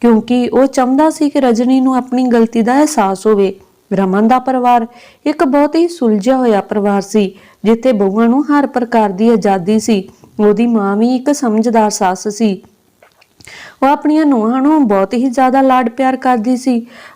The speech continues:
ਬਾਕੀ ਤਾਂ ਦੋਵੇਂ ਨੂੰਹਾਂ ਬਾਹਰ ਹੀ ਰਹਿੰਦੀਆਂ ਸੀ ਆਪਣੇ ਪਤੀਆਂ ਦੇ ਨਾਲ,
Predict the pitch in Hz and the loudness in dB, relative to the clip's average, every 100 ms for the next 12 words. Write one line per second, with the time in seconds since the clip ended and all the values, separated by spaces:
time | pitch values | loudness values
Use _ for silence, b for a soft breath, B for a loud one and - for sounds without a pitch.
0 | - 226 220 254 254 302 240 240 269 269 | -2 0 0 -4 -2 0 0 0 0 -2
1 | 262 269 240 196 190 226 277 269 233 247 | -2 -2 0 0 0 2 2 2 0 0
2 | 277 277 277 226 B B B - 226 233 | 0 0 0 -2 B B B -4 -2 0
3 | 294 302 226 214 214 233 262 247 240 214 | -2 -2 -2 0 0 2 2 2 2 0